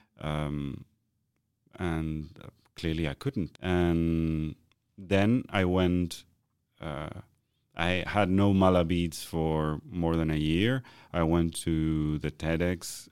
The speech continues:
uh, talk in,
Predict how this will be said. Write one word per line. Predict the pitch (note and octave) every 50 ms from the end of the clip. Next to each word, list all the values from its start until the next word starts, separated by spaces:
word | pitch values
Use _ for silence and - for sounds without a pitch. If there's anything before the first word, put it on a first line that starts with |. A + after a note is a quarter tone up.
| - -
uh, | E2+ D#2+ D#2+ D#2 D2+ D2+ D#2 D2+ D2+ - _ _ _ _ _ _ _ _ _ _ _ _ _ _
talk | - F#2+ F#2 F#2+ G2 G2+ - - - -
in, | F2 F2 E2+ E2 E2 E2 D#2+ D#2+ D#2+ D#2 D#2 D#2 D2+ D2+ D2+